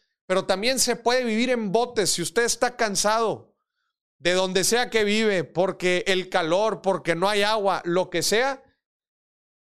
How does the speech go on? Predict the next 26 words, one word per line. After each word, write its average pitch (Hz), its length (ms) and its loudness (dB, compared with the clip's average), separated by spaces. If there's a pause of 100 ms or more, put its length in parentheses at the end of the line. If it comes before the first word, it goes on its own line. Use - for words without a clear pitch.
(140)
en 190 240 -2
el 190 160 2
episodio 208 760 0
de 202 140 2
hoy, 214 280 0
en 180 120 -6
el 160 140 -8
programa 175 540 -2
de 165 100 0
hoy 185 140 0
del 170 180 0
Billetazo, 175 720 -2 (340)
vamos 208 420 -2
a 175 80 2
ver 208 360 -2
cuánto 247 840 -2
cuesta 220 760 -2 (300)
vivir 180 640 -2 (200)
en 139 180 -4
un 175 160 0
bote 170 580 -2 (100)
en 139 160 0
Ámsterdam. 139 540 -2 (400)
Quédese 247 440 0
con 226 160 0
nosotros, 202 540 0